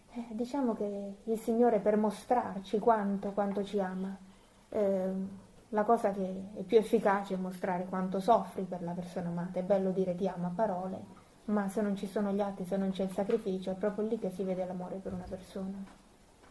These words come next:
Adesso Gesù ha patito tanto nella sua crocifissione, eh, però in realtà noi scopriamo, e Gesù stesso ci dice,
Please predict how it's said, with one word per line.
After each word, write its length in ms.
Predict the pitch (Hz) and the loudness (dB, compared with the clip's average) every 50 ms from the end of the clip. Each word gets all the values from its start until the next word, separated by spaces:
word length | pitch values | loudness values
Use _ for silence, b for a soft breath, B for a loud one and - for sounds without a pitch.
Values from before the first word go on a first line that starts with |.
| - - - - - - - - b b b b b b b b b b b b b | -20 -20 -20 -20 -20 -20 -20 -20 b b b b b b b b b b b b b
Adesso 380 | 262 254 277 262 269 - 220 | 4 6 6 6 6 2 2
Gesù 280 | 196 214 208 - 285 277 | 2 2 2 2 4 2
ha 80 | 233 220 | 2 2
patito 400 | - 202 196 226 220 220 214 202 | 2 -2 -2 -2 0 0 0 0
tanto 420 | 220 220 208 208 202 196 202 190 | 2 0 0 0 -2 0 0 0
nella 220 | 185 180 180 196 196 | 0 0 -2 -4 -4
sua 420 | - 202 196 190 185 180 180 180 180 | -2 0 0 0 0 -2 -6 -10 -8
crocifissione, 920 | - 202 190 185 202 190 - 202 196 - - 208 190 175 175 185 185 190 - - b b b b b b b b b b b b b - | -6 -6 -4 -4 -4 -4 -4 -6 -8 -6 -6 -6 -4 -4 -6 -8 -8 -12 -14 -16 b b b b b b b b b b b b b -8
eh, 300 | 240 247 233 233 233 - - | -8 -6 -6 -8 -10 -10 -10
però 400 | - 320 330 339 339 330 285 247 | -10 -8 -8 -6 -6 -4 -4 0
in 100 | 233 240 | 2 2
realtà 560 | 240 254 240 240 247 - - 254 208 196 196 202 | 2 2 -2 -4 -4 -4 -6 -4 -4 -4 -6 -4
noi 260 | 226 254 269 262 226 | -2 0 2 2 2
scopriamo, 800 | 233 - - - 240 247 240 226 202 190 185 180 185 190 196 202 | 0 -2 0 0 2 4 4 2 0 0 -6 -8 -6 -6 -4 -4
e 60 | 208 | -4
Gesù 300 | 196 214 226 226 - 247 | -2 -2 -4 -2 -2 -4
stesso 560 | 233 - - - 233 214 196 - - - 202 190 | -6 -6 -2 -2 -2 -2 -2 -6 -10 -12 -10 -8
ci 160 | - - 202 | -6 -6 -4
dice, 400 | 196 190 185 190 - 180 175 | -2 -4 -4 -6 -8 -10 -10